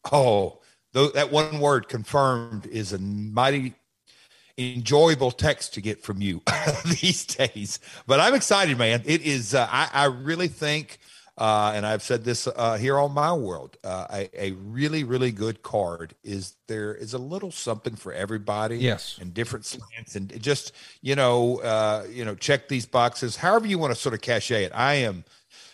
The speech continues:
Speaker 1: fired up. The roast, what a buzz in this town. I did local radio here on, uh, one oh four point five The Zone Friday morning, and, uh, me and the producer and a couple other guys, and I got some phone calls or texts afterwards. Um,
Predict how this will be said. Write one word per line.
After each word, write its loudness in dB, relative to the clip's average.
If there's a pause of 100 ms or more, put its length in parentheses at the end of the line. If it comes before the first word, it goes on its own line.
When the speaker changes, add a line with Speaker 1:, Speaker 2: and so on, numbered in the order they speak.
Speaker 1:
fired 6
up. 4
The -6 (120)
roast, 4
what 0
a 4
buzz 2
in -8
this -8
town. 2
I 0
did -2
local 0
radio 4
here 0
on, -4
uh, -4
one 0
oh 2
four -2
point -2
five 0
The -6
Zone 0 (120)
Friday 2
morning, -2 (480)
and, 0
uh, -4
me -4
and -6
the -6
producer 2
and -10
a -16
couple -2
other 2
guys, 2
and -8
I -6
got -4
some -14
phone -4
calls 0
or -12
texts -8
afterwards. -6 (380)
Um, 2